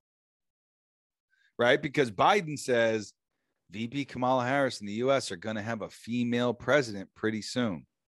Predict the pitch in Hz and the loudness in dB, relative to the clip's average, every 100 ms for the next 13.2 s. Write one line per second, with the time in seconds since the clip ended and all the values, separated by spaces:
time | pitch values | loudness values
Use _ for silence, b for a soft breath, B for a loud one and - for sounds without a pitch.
0 | _ _ _ _ _ _ - 92 92 95 | _ _ _ _ _ _ -6 -4 -4 -8
1 | 90 147 131 82 - - _ _ _ _ | -8 -6 -4 -6 -16 -20 _ _ _ _
2 | _ _ _ _ _ _ _ _ _ _ | _ _ _ _ _ _ _ _ _ _
3 | _ _ _ _ _ 165 180 175 269 294 | _ _ _ _ _ 6 6 6 6 6
4 | 240 185 135 98 - 76 - _ _ _ | 4 4 4 0 -2 -14 -18 _ _ _
5 | - 135 175 214 202 165 131 110 95 90 | -6 0 2 4 4 4 4 0 -4 -4
6 | - 113 107 - _ _ _ _ _ _ | 0 2 2 0 _ _ _ _ _ _
7 | _ _ _ _ _ _ _ _ _ _ | _ _ _ _ _ _ _ _ _ _
8 | _ _ _ _ - - _ 104 120 - | _ _ _ _ -20 -20 _ 0 0 0
9 | 104 110 82 67 69 _ _ _ _ _ | -2 2 2 0 -12 _ _ _ _ _
10 | _ _ _ _ _ _ _ _ - 120 | _ _ _ _ _ _ _ _ -2 2
11 | 147 160 135 120 127 147 123 139 160 147 | 4 4 4 4 4 4 2 2 2 2
12 | 139 - 135 120 107 98 - 110 - 104 | 2 2 0 0 -2 -6 -10 -10 -2 2
13 | 87 62 | 2 2